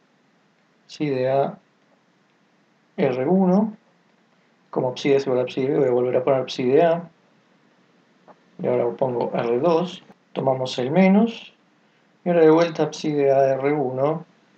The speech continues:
psi de A, R dos. Bueno, claramente lo que vemos es que esto es igual a cero, ¿no? Esto se va con esto. Psi de menos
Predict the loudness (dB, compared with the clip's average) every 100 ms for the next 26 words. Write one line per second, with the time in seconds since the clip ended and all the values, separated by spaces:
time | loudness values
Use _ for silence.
0 | _ _ -18 -10 -4 0 4 4 4 0
1 | -8 _ _ -20 -20 -6 -2 -2 -2 -2
2 | 0 -2 -6 -10 _ _ _ _ _ _
3 | _ _ _ _ _ _ _ _ _ _
4 | _ _ _ _ _ _ 0 2 2 -2
5 | -6 0 2 2 -2 -4 -4 0 2 2
6 | 0 -4 -8 -6 -8 -8 -12 -10 -4 -4
7 | -4 -8 -10 -10 -4 -2 -4 -10 _ _
8 | _ _ _ -12 -12 -10 -6 -6 -8 _
9 | _ -18 -6 -2 -2 -4 -8 -12 -16 -16
10 | -16 -20 _ -20 -20 -20 _ _ _ _
11 | _ _ _ _ _ -6 -6 -4 -8 -12
12 | -8 -4 -2 -2 -6 -8 -18